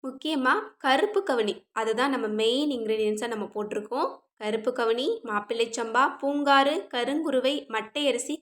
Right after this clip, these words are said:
கைக்குத்தல் அரிசி, தூய மல்லி, காட்டு யானம், காளா நமக், கார், சிகப்பரிசி, குள்ளக்கார், கருடன் சம்பா, சீரக சம்பா, ராகி, கம்பு, திணை, வரகு, பனிவரகு, வெள்ளை சோளம்,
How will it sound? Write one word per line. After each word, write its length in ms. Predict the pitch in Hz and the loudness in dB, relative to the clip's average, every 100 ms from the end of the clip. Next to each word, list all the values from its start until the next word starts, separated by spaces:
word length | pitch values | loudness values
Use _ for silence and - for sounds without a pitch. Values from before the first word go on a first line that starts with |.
| 233 | -4
கைக்குத்தல் 460 | 220 220 262 240 | -4 -4 -8 -4
அரிசி, 480 | 226 220 285 415 - _ _ _ - | -4 -4 -4 -4 -6 _ _ _ -6
தூய 320 | 320 339 320 | 0 2 4
மல்லி, 400 | 285 277 311 285 | 2 2 0 2
காட்டு 360 | 233 247 247 | 2 2 0
யானம், 460 | 269 240 240 254 - - | 2 2 2 -2 -8 2
காளா 380 | 233 240 254 247 | 6 8 8 6
நமக், 380 | 226 240 247 _ | 2 -2 -6 _
கார், 560 | - 247 262 294 - - - | 4 8 8 6 0 -16 -10
சிகப்பரிசி, 720 | 269 302 302 285 269 302 302 - | -2 -2 0 0 0 -4 -6 -8
குள்ளக்கார், 580 | 240 240 254 254 254 262 269 - | -8 -4 -4 4 4 4 -2 -12
கருடன் 380 | - 220 226 269 | -6 -2 -2 -2
சம்பா, 560 | 269 240 233 247 247 - - | -2 -2 2 4 2 -4 -10
சீரக 320 | 254 262 254 | -6 -4 -4
சம்பா, 640 | 269 214 214 220 226 - _ _ - | -4 -4 0 0 0 -8 _ _ 2
ராகி, 500 | 240 254 269 269 294 - 226 | 8 8 8 2 -4 -4 -6
கம்பு, 500 | 220 226 240 285 277 | -4 -4 0 0 -2
திணை, 460 | 226 220 226 254 226 | -6 -2 -2 -2 -2
வரகு, 500 | 202 202 208 277 269 | -2 -2 -2 -4 -4
பனிவரகு, 720 | 220 220 254 233 220 226 320 302 | -6 -4 -4 -4 -4 -2 -4 -4
வெள்ளை 400 | 233 214 240 277 | -6 -4 -4 -4
சோளம், 460 | 233 214 254 - | -4 -4 -6 -8